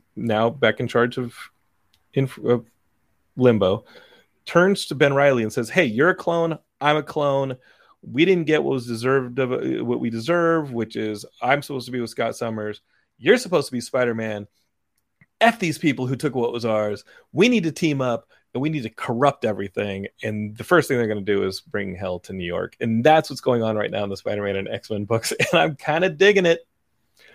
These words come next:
I'm not saying you had to read the last thirty years of Marvel Comics. You can just enjoy a comic. Go pick up a comic. They're comics. This isn't, uh, comic books are beautiful because they're, it's, like, not, no offense, comic book creators,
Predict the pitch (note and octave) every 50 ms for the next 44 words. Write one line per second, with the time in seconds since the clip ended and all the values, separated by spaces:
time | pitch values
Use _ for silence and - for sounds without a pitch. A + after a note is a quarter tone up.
0 | _ _ _ _ _ - A#2+ A#2+ B2 B2+ C#3 D#3 D#3+ - - E3+ E3 D#3+ C#3 C3
1 | C#3 B2+ B2 B2 A#2 A2+ A#2 A#2 A2+ A2 A2 - - _ _ _ _ _ - A2
2 | A2 A2+ A2 A2 G#2+ - - - A2+ G#2+ G#2 G#2+ G2+ G2 F#2+ F#2+ F#2 F#2 F2 -
3 | - - G2+ G2 G2 F#2+ F#2+ E2+ F2 - - - F2+ F2 E2+ E2 E2+ - - -
4 | - - _ _ - - - _ _ _ _ _ _ _ _ _ _ _ _ _
5 | _ _ _ _ _ _ _ _ _ - D#3+ G3 F3+ E3+ F3+ E3+ - F3 D#3+ E3+
6 | E3+ E3 D#3 - E3+ D#3+ D3+ B2 - - _ _ _ _ _ - F#3 F#3+ F#3 A3
7 | G#3 G#3 E3 D#3 B2 - G2+ - - - G3+ G#3 G#3+ - G#3 F3 B2 F2 - -
8 | - - - D3 D3 - F#3 E3+ E3+ F3 D#3+ - - - _ _ _ _ _ _
9 | _ _ _ _ _ _ - C#3+ C#3 - - - - - - D#3+ E3+ F#3+ F3 D#3+
10 | D#3+ - - C#3+ A#2 G#2 G#2+ C3+ C#3+ C#3 C3 - - A2+ G#2+ A2 A2+ A2 A2 G#2
11 | G#2 A#2 A2 G#2+ G#2 G2+ G2 G2+ - _ _ _ _ - G#2 G#2+ - - A2+ A2
12 | - - _ _ _ - - G#2 G#2+ A#2 A#2+ - - - _ _ _ - - C3
13 | C3 B2 A#2 - D#3 F3+ F3 - - - - - G#2+ G2 F#2 F2 D#2 D#2 - G#2
14 | F2+ G2 A2+ D#3 F#3+ F#3 - -